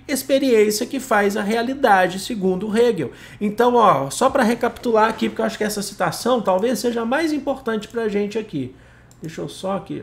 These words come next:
ajeitar o negócio. Ah, que eu coloquei, escrevi uma palavra errada, mas pra vocês vai sair direitinho, tá? O que que o Hegel disse aqui pra gente, que é muito importante? Então é isso. A realidade sobre,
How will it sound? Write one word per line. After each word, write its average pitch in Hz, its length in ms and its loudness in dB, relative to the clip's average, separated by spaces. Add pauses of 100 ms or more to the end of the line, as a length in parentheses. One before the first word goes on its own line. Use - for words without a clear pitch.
ajeitar 135 480 -4
o 151 40 -6
negócio. 143 520 -4 (1800)
Ah, 127 460 0 (720)
que - 80 -10
eu 127 40 -8
coloquei, 131 600 -8 (160)
escrevi 120 340 -12
uma 135 100 -10
palavra 135 280 -6
errada, 202 320 0
mas 185 160 -2
pra 170 140 -8
vocês 160 200 -10
vai 160 100 -8
sair 143 180 -10
direitinho, 135 440 -12
tá? 180 200 -12 (1080)
O - 40 -20
que 262 100 0
que 269 100 0
o 240 60 8
Hegel 247 260 4
disse 240 280 -2
aqui - 120 -4
pra 240 240 2
gente, 214 280 2
que 226 60 2
é 226 40 2
muito 269 260 -2
importante? 165 680 2 (280)
Então 180 240 2
é 302 80 0
isso. 185 360 -4 (1800)
A - 20 4
realidade 226 640 2
sobre, 127 640 -2